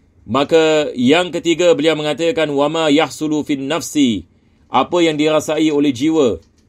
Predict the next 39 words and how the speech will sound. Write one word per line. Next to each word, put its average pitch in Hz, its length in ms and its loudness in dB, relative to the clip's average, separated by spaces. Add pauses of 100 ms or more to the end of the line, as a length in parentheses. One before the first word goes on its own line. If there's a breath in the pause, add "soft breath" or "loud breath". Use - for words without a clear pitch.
(380)
Apa 117 240 -4
yang 147 80 -2
dirasai 147 320 0
oleh 143 160 0
jiwa 139 240 0
minal 135 240 -2
ilmi 139 480 0
bihali 143 480 0
nafsihi 131 480 -4
minas 123 320 -6
sihati 139 400 -4
wa 127 160 -2
saqmi. 120 480 -4 (640 soft breath)
Yang, 139 480 -2 (160)
mm, 127 240 -6
dia 135 160 2
merasakan 143 560 0
yang 139 80 -4
ini 135 80 -2
bagi 135 240 0
jiwa 139 320 2
ni 127 80 -4
daripada 135 400 -2
kesihatan 131 640 -4
ataupun 131 320 -8
sakit. - 640 -6
Kita 170 240 0
kalau 185 160 2
sihat, 180 320 -2
kita 175 160 -4
tahu 180 160 -2
kita 151 160 -6
sihat 143 240 -2
kan? 160 240 -8 (560)
Kita 147 160 -2
merasai 160 560 0
diri 143 320 2
kita 139 80 -4
sihat. 117 320 -4